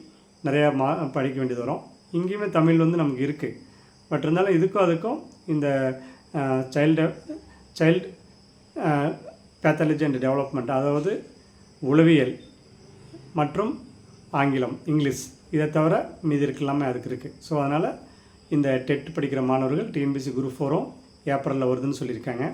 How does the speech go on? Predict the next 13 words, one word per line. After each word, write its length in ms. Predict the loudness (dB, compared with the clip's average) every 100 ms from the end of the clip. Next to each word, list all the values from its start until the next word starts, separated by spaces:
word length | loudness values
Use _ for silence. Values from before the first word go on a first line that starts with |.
| -8
இருபத்தஞ்சி 720 | -6 -6 -2 -2 0 -2 -2 -2
நாலு 320 | -2 0 -2
ரெண்டாயிரத்தி 280 | -4 -4 -6
இருபத்தஞ்சில். 540 | -10 -10 -6 -4 -4 -8 -20 -20 -20 -20 _
So 200 | -2 2
அதனால் 260 | 4 2
பார்த்தீங்கன்னா 560 | 2 0 2 2 0 -4 -14 -20 -20 -20 _
இந்த 560 | 0 2 4 4 4 2
தேர்வுக்கு 460 | 2 2 0 -4 -4 0
தயாராகிறது 680 | 4 6 4 4 2 0 -4 -14 -20 -8
டெட்டுக்கும் 520 | -6 -4 -4 -2 -6 -8 -20 -20 -10 -4
குரூப் 160 | -4 -2
ஃபோருக்கும் 380 | -4 -2 -6